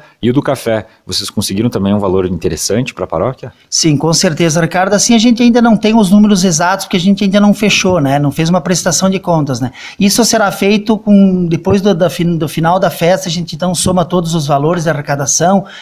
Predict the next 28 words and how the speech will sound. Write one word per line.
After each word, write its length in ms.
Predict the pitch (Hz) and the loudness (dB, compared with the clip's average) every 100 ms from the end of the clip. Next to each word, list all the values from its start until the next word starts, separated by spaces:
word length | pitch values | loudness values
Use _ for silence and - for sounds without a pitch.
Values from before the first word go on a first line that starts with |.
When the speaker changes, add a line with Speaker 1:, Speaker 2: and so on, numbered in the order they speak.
| - | -14
Speaker 2:
com 120 | - | -6
o 80 | 131 | -4
carro, 460 | - 147 175 185 185 | -2 0 0 0 -4
com 460 | - 160 156 143 | -2 -2 -2 -4
o, 40 | 135 | -8
com 220 | - 147 | -6 -2
o 60 | 143 | -2
café 400 | 156 143 - 165 | -2 -4 -2 -2
e 60 | |
também 300 | 170 170 160 | 0 -2 -2
com 140 | 156 165 | -2 -4
a 60 | |
festa. 400 | 156 - - - - | -2 -6 -6 -10 -14
Speaker 1:
Muito 320 | - 92 92 110 | -18 -14 -4 -2
bem. 200 | 101 95 - - | 0 -2 -8 -8
Pra 100 | 92 | -4
essa 200 | 101 107 | -2 -4
festa 320 | 92 101 98 | -4 -4 -4
aqui 160 | 95 98 | -6 -4
também 260 | 110 98 98 | -2 0 0
tá 140 | 101 | -2
vendo 180 | 95 101 | -2 -2
a 40 | |
comercialização 840 | 101 104 101 104 92 90 - 95 101 | -2 -2 0 -2 -2 -4 -4 -4 -2
do 100 | 107 | -2
churrasco 500 | 107 82 92 - 82 | -2 -4 -4 -8 -6
já, 140 | 85 | -6
Gilmar? 300 | 82 78 | -6 -8